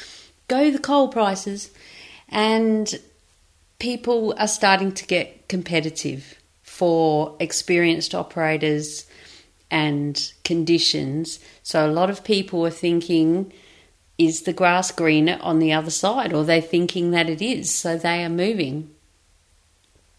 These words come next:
I wrote this article for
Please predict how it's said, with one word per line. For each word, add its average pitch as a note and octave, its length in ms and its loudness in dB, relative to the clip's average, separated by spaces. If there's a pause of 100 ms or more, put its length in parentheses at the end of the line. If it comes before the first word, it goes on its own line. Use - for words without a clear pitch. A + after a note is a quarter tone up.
(560)
I G3 80 0
wrote B3+ 240 4 (280)
this G#3+ 260 0
article G3 500 2
for E3+ 640 2